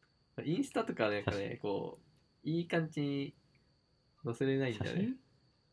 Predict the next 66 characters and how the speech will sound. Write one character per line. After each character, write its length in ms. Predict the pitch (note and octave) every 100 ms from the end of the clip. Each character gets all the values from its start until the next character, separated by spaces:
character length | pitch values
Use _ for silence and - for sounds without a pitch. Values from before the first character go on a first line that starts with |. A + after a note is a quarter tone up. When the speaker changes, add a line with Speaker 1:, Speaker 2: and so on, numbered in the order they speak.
| _
Speaker 1:
イ 140 | C#3 D3+
ン 40 |
ス-、 220 | D#3 - -
イ 100 | C#3+
ン 60 | D#3
ス 40 |
タ 120 | D#3+
と 100 | D3+
か 80 | A#2+ - - -
写 120 | -
真 280 | B2+ C3+ C3
あ 40 |
げ 120 | B2+ B2
る 100 | A2+
じ 80 |
ゃ 40 | -
ん。 100 | -
Facebook 600 | C#3+ E3 F3+ F#3 - -
も、 400 | G#2+ G#2+ G2+ - - -
ま 100 | A2
あ、 60 |
Facebook 520 | - - A3+ B3+ C4+ B2
は 240 | F#2+ - - - - - _ -
写 140 | A2+
真 180 | - A2
な 120 | A2
く 80 | -
て 80 | G2
も 60 |
い 60 | F#2+
い 20 |
け 100 | -
ど。 180 | - - _ _ _ _ _ _ _ _ _ _ - G#2+
Speaker 2:
う 40 |
ん。 220 | G2 F#2+ - _ _
Speaker 1:
な 120 | C3+ D3
ん 20 |
か 100 | A#2+
ね、 300 | G#2 A2+ A#2+
ち 80 | D3+
ょ 40 |
っ 40 | -
と 80 |
ね、 140 | G#2+ G2
こ 160 | -
の、 260 | G2+ G2 - - _ - - _ -
す 180 | -
ご 120 | C3 C3
い 80 |
生 260 | G#2+ - D#3
活 320 | D#3+ D#3+ D3+
充 280 | C3+ C#3 D3+
実 280 | D3+ D3+ D#3
し 80 | -
て 160 | D3+
る 300 | D3 D3 C3+ -
ま 100 | B2
す 220 | - C#3+
感 320 | C3+ A2+ G2
を 360 | G2+ G#2 G2 E2 - _ _ _ _ _ _ _ _ -
出 120 | A#2
す 100 | G2
の 100 | G2+
が 100 | G#2
苦 260 | G2+ G2+
手。 260 | G2 - -